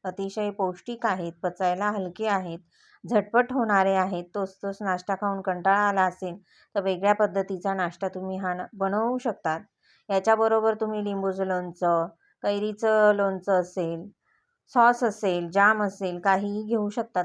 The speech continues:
किंवा नुसते असेच देखील हे धिरडे चवीला खूप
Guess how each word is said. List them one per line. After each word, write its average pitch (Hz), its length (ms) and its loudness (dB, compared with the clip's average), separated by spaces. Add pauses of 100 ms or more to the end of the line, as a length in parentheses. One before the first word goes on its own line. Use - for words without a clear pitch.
किंवा 269 280 0
नुसते 269 480 4
असेच 226 420 -2
देखील 214 380 -4
हे 254 140 0
धिरडे 196 400 -2
चवीला 185 560 -2
खूप 254 320 -4